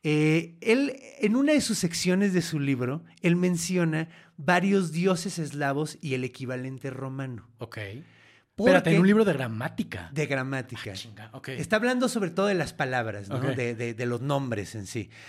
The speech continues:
Speaker 1: Entonces, está mostrando la influencia romana sobre los dioses
Speaker 2: Ajá.
Speaker 1: de eslavos.
Speaker 2: Ok.
Speaker 1: Porque hubo mucha influencia romana, obviamente. Entonces, influencia griega y romana.
Speaker 2: Ujú.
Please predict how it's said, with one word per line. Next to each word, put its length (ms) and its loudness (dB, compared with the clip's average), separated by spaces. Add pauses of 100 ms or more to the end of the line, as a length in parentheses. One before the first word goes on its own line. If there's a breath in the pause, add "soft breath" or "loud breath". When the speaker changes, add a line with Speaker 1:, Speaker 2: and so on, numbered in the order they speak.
(140)
Speaker 1:
Entonces, 480 0
está 420 0 (280)
mostrando 680 0
la 80 2
influencia 540 -2
romana 420 -2
sobre 280 -6
los 220 -8
dioses 500 -6 (500)
Speaker 2:
Ajá. 240 -10
Speaker 1:
de 260 -2
eslavos. 480 -2
Speaker 2:
Ok. 120 -10 (220)
Speaker 1:
Porque 220 0
hubo 160 4
mucha 240 -2
influencia 480 -6
romana, 420 -8
obviamente. 380 -12
Entonces, 240 -10
influencia 360 -6
griega 440 -6
y 60 -8
romana. 440 -14
Speaker 2:
Ujú. 160 -6